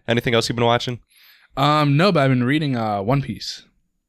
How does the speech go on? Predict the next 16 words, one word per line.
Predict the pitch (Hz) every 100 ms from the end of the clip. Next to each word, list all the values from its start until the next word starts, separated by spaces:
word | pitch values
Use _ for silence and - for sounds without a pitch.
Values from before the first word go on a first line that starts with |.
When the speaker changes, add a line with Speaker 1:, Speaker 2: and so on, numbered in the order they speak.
| _ _ -
Speaker 1:
Yes. | - - - -
Speaker 2:
I |
haven't | 117 135
watched | 135 135
anything | 131 127 123
else | 110 120 -
recently. | 117 113 120 117 113
Um, | 110 104 104 107
I |
mean, | 147 143 127 127 _ _ _ _
I'm | 127 143
going | 151 143
back | 139 131
and | 120
rewatching, | 120 117 113 123 110
um, | 104 101 98 95